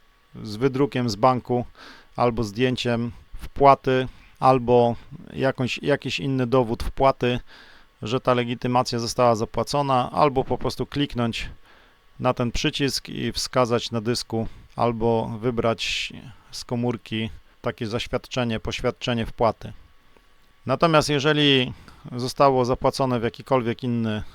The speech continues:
sposób, można oznaczyć, że jest już to zapłacone i że opłata została potwierdzona przez pracownika izby i wtedy można oznaczyć, że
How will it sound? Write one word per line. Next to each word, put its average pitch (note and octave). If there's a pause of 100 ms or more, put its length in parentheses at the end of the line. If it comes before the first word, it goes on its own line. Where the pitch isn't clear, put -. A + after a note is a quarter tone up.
(440)
sposób, - (920)
można B2+ (240)
oznaczyć, C3
że A2+
jest C#3+
już B2+
to A#2+
zapłacone C#3 (280)
i D3+
że C3+ (260)
opłata C3
została A#2+
potwierdzona B2+ (440)
przez -
pracownika A#2+
izby C3 (280)
i D#3
wtedy B2
można C3
oznaczyć, A#2+
że A2+